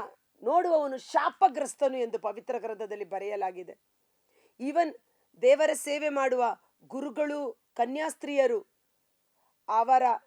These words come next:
ನಗ್ನತೆ ಬಲಿಪೀಠದ ಮೇಲೆ ಬೀಳಬಾರದು ಎಂದು ಹಳೆಯ ಒಡಂಬಡಿಕೆಯಲ್ಲಿ ನಾವು ನೋಡ್ತೇವೆ. ಆದ ಕಾರಣ ಗುರುಗಳು ಮತ್ತು ಕನ್ಯಾಸ್ತ್ರೀಯರಿಗೆ ಅಥವಾ ಪೀಠ ಸೇವಕರಿಗೆ ದೇವರು ಹಳೆಯ ಒಡಂಬಡಿಕೆಯಲ್ಲಿ ವಿಶೇಷವಾದ ವಸ್ತ್ರಗಳ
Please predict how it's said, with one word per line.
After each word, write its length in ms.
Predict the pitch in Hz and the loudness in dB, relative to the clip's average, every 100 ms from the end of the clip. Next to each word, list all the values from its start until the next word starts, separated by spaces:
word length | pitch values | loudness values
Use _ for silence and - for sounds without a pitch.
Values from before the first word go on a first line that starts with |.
| _ _ _ _ _ _ | _ _ _ _ _ _
ನಗ್ನತೆ 840 | 185 226 254 220 359 - 339 294 | -6 -2 -2 0 0 4 6 4
ಬಲಿಪೀಠದ 640 | 262 202 294 - 370 339 302 | 2 -2 -2 0 -2 -2 -2
ಮೇಲೆ 220 | 285 277 | -2 -4
ಬೀಳಬಾರದು 680 | 196 247 285 254 240 233 226 | -4 -4 -2 0 0 0 -2
ಎಂದು 180 | 220 220 | -2 -2
ಹಳೆಯ 220 | 185 220 | -4 -4
ಒಡಂಬಡಿಕೆಯಲ್ಲಿ 640 | 226 220 220 208 202 202 196 | -4 -4 -6 -8 -6 -6 -6
ನಾವು 160 | 196 | -6
ನೋಡ್ತೇವೆ. 500 | 190 196 196 185 175 _ _ _ _ _ _ _ _ _ _ _ _ 160 | -8 -10 -8 -10 -10 _ _ _ _ _ _ _ _ _ _ _ _ -6
ಆದ 240 | 214 262 | -4 -2
ಕಾರಣ 360 | 285 269 269 247 190 _ _ - _ _ | -2 -2 0 -2 -6 _ _ -20 _ _
ಗುರುಗಳು 380 | 185 285 311 320 | -10 -6 -4 -4
ಮತ್ತು 240 | 294 285 269 | -4 -6 -2
ಕನ್ಯಾಸ್ತ್ರೀಯರಿಗೆ 1080 | 247 269 302 277 277 262 254 240 226 - _ _ _ 196 | -2 0 -6 -6 -6 -2 -2 -2 -6 -6 _ _ _ -8
ಅಥವಾ 280 | - 254 | -4 -2
ಪೀಠ 480 | - _ _ 294 320 320 | -4 _ _ -8 -2 -2
ಸೇವಕರಿಗೆ 760 | - 302 320 294 247 220 196 - _ _ _ _ | 0 0 0 0 -2 -6 -8 -12 _ _ _ _
ದೇವರು 440 | 220 294 294 269 208 | -6 0 4 4 2
ಹಳೆಯ 280 | 196 262 294 | 2 4 4
ಒಡಂಬಡಿಕೆಯಲ್ಲಿ 680 | 277 269 262 254 240 220 | 4 2 -2 -2 -4 -4
ವಿಶೇಷವಾದ 760 | 190 214 277 302 302 311 269 240 | -8 -12 -6 -6 -2 0 2 2
ವಸ್ತ್ರಗಳ 600 | 220 226 - - 311 277 | 2 0 -2 -2 0 2